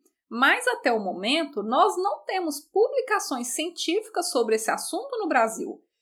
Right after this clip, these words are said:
E quando o ibama libera os resultados sobre as apreensões de animais silvestres feitas por eles,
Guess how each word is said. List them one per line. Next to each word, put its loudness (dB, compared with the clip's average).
E 0
quando 0
o 4
ibama 2
libera 4
os -4
resultados 0
sobre 4
as 2
apreensões -2
de 2
animais -2
silvestres -2
feitas 0
por -8
eles, 0